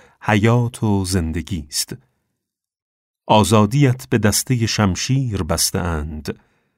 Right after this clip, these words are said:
مردان همیشه تکیه خود را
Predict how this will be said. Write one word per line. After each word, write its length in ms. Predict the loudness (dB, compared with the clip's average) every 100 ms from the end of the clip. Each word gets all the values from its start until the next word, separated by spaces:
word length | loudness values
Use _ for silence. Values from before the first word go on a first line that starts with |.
| _ _ _
مردان 600 | 0 0 2 2 4 2 0
همیشه 500 | -2 -2 -4 -2 -4
تکیه 640 | -2 -6 -6 -4 -4 -4
خود 320 | -4 -2 0
را 280 | 0 0